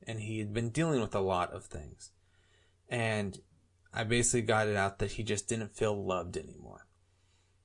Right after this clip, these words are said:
We then started talking and growing from that. But in my conversation with this gentleman, the aspect of love is so important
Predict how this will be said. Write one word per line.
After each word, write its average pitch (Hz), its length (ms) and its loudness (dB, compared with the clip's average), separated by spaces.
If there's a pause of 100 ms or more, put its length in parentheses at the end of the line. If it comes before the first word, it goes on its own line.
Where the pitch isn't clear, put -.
(880)
We 120 180 6
then 113 300 2
started 107 300 4
talking 127 380 6
and 104 160 0
growing 110 300 2
from 110 200 -4
that. 107 240 0 (220)
But 113 280 0 (340)
in 147 220 2 (160)
my 120 160 0
conversation 110 720 2
with 98 140 -2
this 98 180 0
gentleman, 95 460 -2 (3250)
the 120 380 2
aspect 170 500 8
of 123 160 6
love 98 520 4 (120)
is 113 240 0
so 123 560 6
important - 960 6